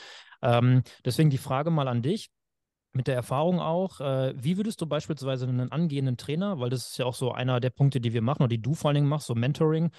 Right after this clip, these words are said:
ähm, wie würdest, wa-, oder was würdest du einem angehenden Trainer raten im Sinne von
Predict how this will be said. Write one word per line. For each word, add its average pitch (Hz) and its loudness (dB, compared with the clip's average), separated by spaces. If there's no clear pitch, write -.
ähm, 135 2
wie 165 0
würdest, 214 -6
wa-, 156 0
oder 139 0
was 165 -4
würdest 160 -6
du 151 0
einem 139 0
angehenden 151 -2
Trainer 131 0
raten 107 0
im 120 0
Sinne 123 2
von 123 0